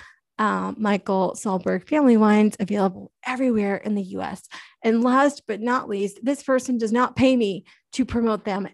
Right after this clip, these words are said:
at all. I s-, I promise you. Please go on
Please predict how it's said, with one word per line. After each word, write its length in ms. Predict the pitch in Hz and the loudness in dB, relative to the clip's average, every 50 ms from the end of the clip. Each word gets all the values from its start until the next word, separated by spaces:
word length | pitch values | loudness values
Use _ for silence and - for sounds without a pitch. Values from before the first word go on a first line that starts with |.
| _ - - | _ 0 4
at 100 | 220 269 | 6 6
all. 460 | 247 254 214 190 175 151 - - _ | 8 8 8 8 6 4 0 -4 _
I 120 | - 208 202 | 0 0 0
s-, 200 | 190 - - - | 0 -2 -4 0
I 140 | - 233 233 | 2 2 2
promise 580 | 233 - - - 254 233 226 208 214 208 - - | 2 -2 -4 0 0 2 2 2 2 0 -2 -8
you. 220 | 196 170 - - _ - _ _ _ _ _ _ _ _ _ - | -10 -10 -10 -12 _ -20 _ _ _ _ _ _ _ _ _ -10
Please 420 | - - 269 294 311 339 302 285 | -2 2 4 4 6 4 2 2
go 500 | - 269 240 196 185 185 190 190 - _ _ _ _ _ _ _ _ - | 0 0 2 2 2 2 2 0 -4 _ _ _ _ _ _ _ _ 0
on 420 | 208 196 196 190 190 196 190 185 | 0 2 2 2 2 2 0 -2